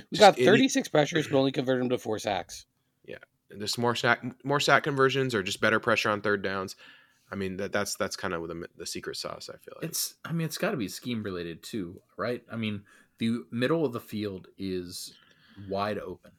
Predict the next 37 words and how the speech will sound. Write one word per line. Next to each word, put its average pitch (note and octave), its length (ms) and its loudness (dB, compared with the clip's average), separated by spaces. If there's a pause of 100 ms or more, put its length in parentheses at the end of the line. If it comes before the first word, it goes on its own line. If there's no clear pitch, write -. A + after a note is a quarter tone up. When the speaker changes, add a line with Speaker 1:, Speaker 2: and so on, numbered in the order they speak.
(140)
Speaker 3:
It A2+ 140 -8
is G#2+ 180 -8
the, A2 100 -4 (160)
it A2+ 80 -8
is A2+ 200 -4
the, G2+ 220 -8
Speaker 2:
If, - 360 -8
Speaker 3:
the G#2 140 -6
Speaker 2:
if F#2+ 100 -6
Speaker 3:
most B2 280 4
beautiful F3+ 340 6
valley C3 520 6 (340)
for A2+ 120 4
opposing A2+ 400 6
quarterbacks. G#2+ 640 -2 (220)
Speaker 2:
<laughs> - 240 -4
Adam D3+ 260 8
Thielen B2 460 8
was G#2 160 0
just - 380 4
eating A#2+ 440 8 (480)
in B2+ 120 8
the A2+ 60 6
middle C3+ 340 10
Speaker 3:
It's - 80 12
Speaker 2:
of - 40 -2
the C#3 60 8
field B2 140 12
this A#2+ 200 6
week. F#2+ 140 2 (100)
Speaker 3:
crazy. A#3+ 1000 2
Like, D3+ 260 4
Speaker 2:
And G3+ 120 -4
Speaker 3:
and F#3+ 160 2
it's - 200 -4
not G#3 300 2
like, C#3+ 240 -2